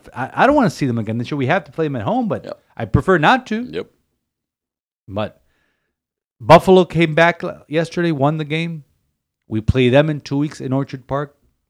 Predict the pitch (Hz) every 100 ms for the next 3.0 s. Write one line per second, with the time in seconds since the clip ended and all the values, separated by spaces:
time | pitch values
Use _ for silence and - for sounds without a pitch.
0 | _ 123 120 117 110 120 123 120 113 104
1 | - 117 123 117 107 123 117 95 - 120
2 | 113 90 113 90 80 - 87 - 92 -